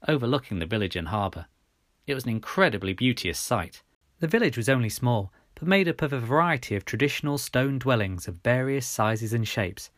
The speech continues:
The harbour was, by contrast, quite large for what was a small island community.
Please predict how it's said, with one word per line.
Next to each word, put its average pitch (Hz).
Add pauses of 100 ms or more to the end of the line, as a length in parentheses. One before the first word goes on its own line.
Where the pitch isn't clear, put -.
(340)
The 117
harbour 180
was, 95 (320)
by 101
contrast, 110 (380)
quite 233
large 220
for -
what 107
was 107
a 107
small 117
island 117
community. 131